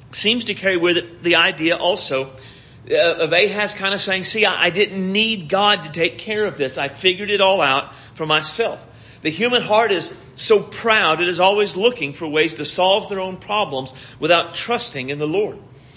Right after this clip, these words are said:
And since Judah had trusted in Assyria and not God, God was going to turn Assyria against Judah, and they would conquer them completely. Verses seven and eight describe how they would conquer them, and it just pictures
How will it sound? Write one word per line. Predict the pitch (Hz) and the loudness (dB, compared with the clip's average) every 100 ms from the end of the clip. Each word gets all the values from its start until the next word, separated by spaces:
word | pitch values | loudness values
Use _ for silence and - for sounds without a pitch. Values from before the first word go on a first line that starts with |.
| - | -6
And | 156 | -2
since | - 220 262 - - - - | 0 0 0 -8 -18 -20 -10
Judah | 131 214 208 180 | -4 2 2 2
had | 160 | -2
trusted | - 180 - 151 | 0 -2 0 -6
in | 139 | -6
Assyria | 139 - 135 143 | -6 -4 -2 -2
and | 131 | -2
not | 127 - | -4 -6
God, | 131 120 123 - - - - | -6 -4 -4 -8 -20 -20 -6
God | 143 165 180 | 0 0 0
was | 156 | -6
going | 165 151 | -6 -6
to | |
turn | 151 160 170 | -6 -6 -4
Assyria | - 156 - 151 156 151 | -4 -8 -4 -4 -2 -2
against | 143 165 190 - | -2 -4 -6 -6
Judah, | 156 135 139 - - - | -4 -2 -2 -4 -20 -10
and | - 151 160 | -6 -2 0
they | |
would | 175 156 - | 0 -2 -4
conquer | 190 202 208 202 | -2 -2 -2 -2
them | 180 170 165 - - | -2 -6 -8 -16 -8
completely. | 165 151 190 185 127 | -8 -2 -2 -2 -4
Verses | 120 139 - | -2 -2 -2
seven | - 175 170 | 0 2 2
and | 151 | 0
eight | 160 170 - - - - | 0 0 -6 -20 -20 -10
describe | - 147 - 170 165 156 - 117 | -6 -4 0 2 4 2 -4 -8
how | 156 180 | 2 2
they | 180 | 2
would | 156 143 | -2 -4
conquer | - 190 196 202 | -2 -2 0 -2
them, | 180 175 | -2 -2
and | 165 | -4
it | 156 | -4
just | 180 160 - | -6 -8 -2
pictures | 214 208 208 | -2 0 -2